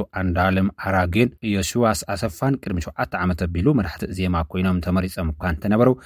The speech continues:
ድሓር ግን ካብ ሰልፊ ከም ዝወፁ ዝፍለጥ እዩ። ኤርትራ ኣብ ዝቕንያት ተወሰኽቲ እሱራት ከም ዝፈትሐት ተሰሚዑ። ሰመዚ ኤርትራ ብዓሰርታት ዝቑጸሩ ብሰንኪ እምነቶም ኣብ ቀይዲ ኣትዮም ዝጸንሑ ሰዓብቲ ወንጌላውያን ኣብያተ ክርስትያናት ኣብ ዝተዛዘመ ሰሙን ከም ዝፈትሑ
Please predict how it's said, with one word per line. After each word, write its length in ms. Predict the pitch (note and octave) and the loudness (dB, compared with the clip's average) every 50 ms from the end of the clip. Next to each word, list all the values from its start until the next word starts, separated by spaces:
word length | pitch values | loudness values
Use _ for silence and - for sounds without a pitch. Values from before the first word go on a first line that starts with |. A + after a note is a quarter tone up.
| - - - _ _ | -20 -20 -20 _ _
ድሓር 300 | - D#3 - C3 A2 F#2 | -6 -4 -2 -2 -2 -2
ግን 180 | E2+ G2+ B2+ C3+ | 0 0 -2 0
ካብ 180 | - C#3 - - | -2 -4 -6 -6
ሰልፊ 360 | - - F2 D#2+ - A#2 C3 | -4 -4 -4 -2 -2 -2 -2
ከም 220 | - - - A#2 F#2 | 0 0 0 0 0
ዝወፁ 340 | F#2 F2+ F2+ - - F#2 F2+ | 0 0 -2 -2 -4 -6 -4
ዝፍለጥ 400 | E2+ A#2+ - - F2+ D#2+ E2+ - | -4 -6 -4 -2 -2 -2 0 0
እዩ። 140 | E2+ F2+ F#2 D#2+ - _ _ _ _ _ - | 0 0 0 0 -2 _ _ _ _ _ 4
ኤርትራ 400 | A2+ B2 C#3+ D3 D3 - - A#2+ B2 C3 - - | 4 6 6 6 2 0 0 0 0 0 -2 -2
ኣብ 160 | - A#2 A2 G#2+ | -4 -4 -4 -2
ዝቕንያት 480 | G#2+ A2+ - G2 F#2 F2+ F#2+ A2+ - | -4 -4 -4 -4 -2 -2 -2 -2 -2
ተወሰኽቲ 460 | - A#2+ A2+ G#2+ - - E2 E2 - - - | -2 -2 -2 -2 -2 -4 -6 -6 -6 -10 -8
እሱራት 360 | - F#2 - G2 F#2 F2+ D#2+ - | -8 -6 -4 -2 0 0 -2 0
ከም 140 | - G2+ A#2+ | -2 -2 -2
ዝፈትሐት 480 | B2+ - - G2+ F2+ - - - F2+ - | -2 -4 -4 -6 -6 -4 -4 -4 -4 -4
ተሰሚዑ። 500 | - F#2+ - - G2+ G2 F#2+ F2 F#2+ G2 E2+ - _ _ _ _ _ _ - | -4 -2 0 2 2 2 2 2 0 0 0 -2 _ _ _ _ _ _ -4
ሰመዚ 340 | - G#2+ G#2 G2 F2+ E2 E2+ F#2+ | 0 2 4 4 2 2 0 -2
ኤርትራ 280 | E2 F#2 E2+ - G#2+ C3 | -2 -4 -2 0 0 0
ብዓሰርታት 600 | B2+ - F2+ F2 - - F#2+ F#2 - - F#2 F#2 E2+ | 0 0 -2 -2 -2 -2 -4 -4 -2 -2 -4 -2 -2
ዝቑጸሩ 440 | - G2 F#2+ F2+ - - F2+ F#2+ A2+ | -2 -2 -2 -2 -2 -2 -2 0 0
ብሰንኪ 320 | D#2+ D#2+ - G#2 F#2+ E2+ D#2+ - | 0 0 0 2 2 0 0 0
እምነቶም 400 | G#2 G2 F#2 F2 - B2 D3 C3 | 0 0 0 2 2 4 4 4
ኣብ 120 | F#2+ F2 E2 | 2 0 -4
ቀይዲ 240 | - - F#2+ F2 - | -4 -4 -4 -4 -2
ኣትዮም 320 | - G2 E2+ - F2 F2 | -4 -4 -4 -2 -2 -2
ዝጸንሑ 320 | F2 - F#2 D#2+ - - D#3 | -2 -2 -4 -4 -2 -2 -2
ሰዓብቲ 360 | - B2+ - - F2 D#2+ - | -2 -2 -4 -4 -4 -4 -2
ወንጌላውያን 540 | - F#2+ F2+ F2+ E2+ F2 F2 F2 F2+ F2+ G2 | -2 0 0 2 2 2 2 2 2 0 0
ኣብያተ 260 | - F#2 F2+ F2 F2 E2+ | 0 -2 -2 -2 -2 -4
ክርስትያናት 500 | - F#2 E2+ - F#2 F2+ A2+ C#3 C#3+ - | -4 -4 -4 -2 0 0 2 2 0 2
ኣብ 160 | G2+ F#2+ F2+ E2 | 0 0 0 -2
ዝተዛዘመ 640 | - - - F#2 F2 F#2 F#2 F2+ E2+ F2+ F2+ F#2 F2+ | -4 -8 -8 -4 -2 0 0 0 2 2 2 2 2
ሰሙን 320 | - - E2 E2 G2+ C3+ | 0 0 0 2 2 2
ከም 180 | - - A#2 F2+ | 2 2 2 2
ዝፈትሑ 340 | E2 F2 - - - - | 2 -2 -6 -14 -12 -4